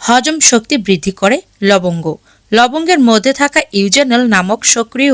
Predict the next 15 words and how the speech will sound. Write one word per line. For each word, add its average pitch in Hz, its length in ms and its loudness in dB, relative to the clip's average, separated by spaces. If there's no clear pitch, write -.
উপাদান 214 380 0
পাচনতন্ত্রকে 240 920 -2
উদ্দীপিত 220 460 0
করে। 160 180 0
রাতে 196 300 -2
খাওয়ার 208 440 0
পর 233 140 2
তা 220 100 0
পেটের 247 320 -2
গ্যাস, 185 300 0
অম্বল, 208 360 0
বদহজম 247 640 0
কমাতে 185 440 -2
সাহায্য 240 440 2
করে। 156 260 -2